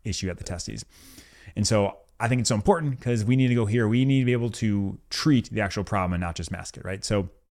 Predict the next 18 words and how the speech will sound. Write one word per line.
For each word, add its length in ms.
obviously 240
this 140
whole 320
thing 160
we're 60
talking 220
about 100
here, 160
this 160
is 140
the 160
Endocrine 320
Society's 380
recommendations. 680
It 120
is 80
not 280
necessarily 480